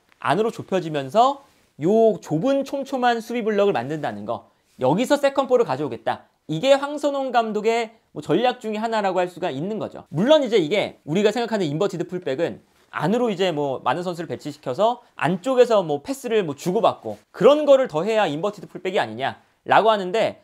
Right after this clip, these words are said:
그런 거는 약간 황선홍 감독이 부족하지만, 이렇게 안쪽으로 들어오게 만들어서 미드필더 싸움을 강화시키는 걸 최근에 황선홍 감독이 많이 시도를 하고 있습니다. 그리고 여기에서 주목해 볼 만한 선수가 왼쪽 라인에 조현택이 있고요.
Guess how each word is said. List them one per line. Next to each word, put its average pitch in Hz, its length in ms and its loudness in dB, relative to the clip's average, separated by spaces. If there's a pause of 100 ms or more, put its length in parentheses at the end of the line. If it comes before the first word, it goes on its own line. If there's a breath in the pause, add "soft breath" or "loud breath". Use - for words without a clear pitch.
그런 233 400 0
거는 262 200 4
약간 170 220 -2
황선홍 196 300 -4
감독이 170 260 -4
부족하지만, 135 640 -6 (120)
이렇게 165 400 -2
안쪽으로 190 560 -2
들어오게 151 340 -2
만들어서 113 640 -2 (160 loud breath)
미드필더 220 580 -2
싸움을 190 380 0
강화시키는 170 680 -4
걸 269 300 2 (300 loud breath)
최근에 294 320 2
황선홍 247 400 0
감독이 190 340 0
많이 156 300 -2
시도를 277 560 0 (180)
하고 262 240 0
있습니다. 110 460 -6 (100)
그리고 247 300 4
여기에서 196 600 2 (220 soft breath)
주목해 254 440 2
볼 196 120 2
만한 175 220 -2
선수가 175 580 -4
왼쪽 190 420 0
라인에 226 220 2
조현택이 151 480 -4
있고요. 110 360 -6